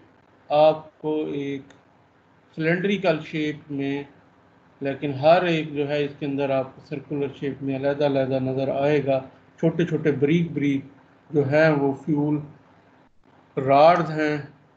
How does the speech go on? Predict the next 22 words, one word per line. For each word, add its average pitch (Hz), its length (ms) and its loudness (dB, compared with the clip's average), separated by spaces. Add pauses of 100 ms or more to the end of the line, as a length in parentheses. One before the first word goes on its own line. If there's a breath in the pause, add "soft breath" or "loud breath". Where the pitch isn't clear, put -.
(280)
और 143 120 -4
वो 175 380 0
एक 156 220 -2
cylindrical 151 540 -4
shape 147 300 -6
में 143 160 -2
arrange 156 540 0
किए 139 240 -4
गए 135 100 -4
हैं, 135 280 -4
आपस 139 400 -4
में 131 140 -8
उनको 127 240 -8
weld 143 440 0
करके 131 440 -6
इकट्ठा 139 400 -10
कर 127 220 -6
दिया 131 260 -12
गया 131 260 -8
है। 139 120 -10
तो 143 140 -10
ये 151 240 0